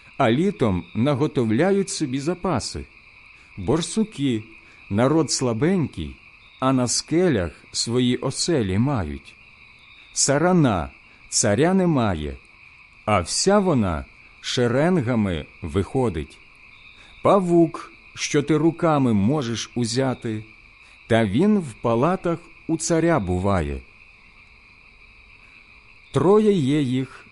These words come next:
що мають ходу гарну, ба й четверо, що гарно ходять. Лев найсильніший між звірями,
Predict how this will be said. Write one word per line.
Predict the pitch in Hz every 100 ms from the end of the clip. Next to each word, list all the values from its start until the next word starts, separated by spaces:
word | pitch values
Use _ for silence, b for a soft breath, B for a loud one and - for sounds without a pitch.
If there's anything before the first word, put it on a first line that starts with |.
| -
що | - - 131
мають | 113 143 190 190 -
ходу | 160 156 156 117
гарну, | 98 90 71 71 64 - - B B
ба | 90 143 156
й | 127
четверо, | - 202 196 104 101 87 71 - -
що | - 135 110
гарно | 73 110 165 170 165
ходять. | - 160 87 71 - - - - - _ _ _ _ _ -
Лев | 104 127 123 123 - - - - - -
найсильніший | 95 151 - 156 151 160 214 202 190 185 - -
між | 104 135 165 147 -
звірями, | 101 78 78 151 143 104 78 67